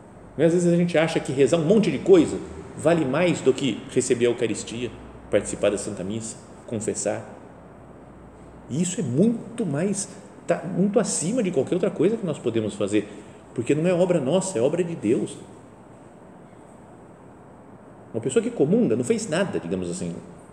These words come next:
Não, não fez um esforço, tudo bem, foi até a missa, comungou. E isso transforma muito mais do que horas e horas e jejuns e, e penitências e sacrifícios.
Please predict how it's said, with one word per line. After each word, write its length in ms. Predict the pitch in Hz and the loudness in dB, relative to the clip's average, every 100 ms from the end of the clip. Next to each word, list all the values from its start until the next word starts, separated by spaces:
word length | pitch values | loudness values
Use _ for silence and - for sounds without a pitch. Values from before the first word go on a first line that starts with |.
| - - - - - | -20 -20 -20 -20 -4
Não, 160 | - 185 | 0 2
não 100 | 156 | 2
fez 140 | 247 | 4
um 80 | 233 | 4
esforço, 520 | - - 143 123 - | 4 4 6 6 4
tudo 140 | - - | -4 0
bem, 220 | 175 190 - - | 0 0 -6 0
foi 140 | 90 | 2
até 140 | 82 | 4
a 40 | 160 | 4
missa, 360 | 180 202 - - - - - | 4 4 2 -2 -8 -16 -2
comungou. 540 | 170 175 127 107 - - - - - - - - - | 2 6 6 4 2 -12 -16 -20 -20 -20 -20 -20 -18
E 160 | 120 151 | -6 -4
isso 180 | 208 247 | -2 -2
transforma 640 | 214 170 113 - 170 220 | 0 0 0 0 0 0
muito 260 | 165 202 170 | -2 -2 -2
mais 200 | 165 202 | -2 -2
do 100 | 233 | -4
que 180 | - 175 - - - | -6 -8 -10 -18 -2
horas 400 | - 208 233 139 | 4 6 6 4
e 40 | 127 | 4
horas 320 | 185 170 127 | 6 6 4
e 80 | 127 | -2
jejuns 640 | 131 110 104 190 208 143 | -2 -2 0 2 2 0
e, 60 | |
e 240 | 131 - 123 | -4 -6 -6
penitências 880 | - 135 117 131 170 196 196 147 120 | -4 -4 -2 0 2 2 -2 -4 -4
e 20 | |
sacrifícios. 720 | - 123 123 135 175 170 - | -6 -8 -8 -6 -6 -6 -10